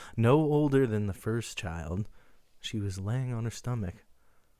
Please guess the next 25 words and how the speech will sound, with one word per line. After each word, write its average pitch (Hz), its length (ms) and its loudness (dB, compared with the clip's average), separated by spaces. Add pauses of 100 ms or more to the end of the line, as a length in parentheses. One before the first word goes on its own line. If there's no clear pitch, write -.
(140)
her 113 180 0
barrettes 117 480 4
in 120 100 2
a 110 80 2
pool 143 380 6
of 123 120 2
blood 135 320 8
next 107 360 -2
to 123 80 2
her. - 240 -6 (800)
Her 110 120 0
left 113 320 2
eye 113 280 4
was 92 260 -2
too 151 220 2
popped - 520 2
out 104 320 -2 (340)
and 113 280 0
popped, 113 500 -2 (760)
naked 110 520 -4 (200)
except - 400 -6
for 110 140 -4
her 110 160 -4
underpants. 87 720 -6 (880)
Unnecessary. 117 800 -6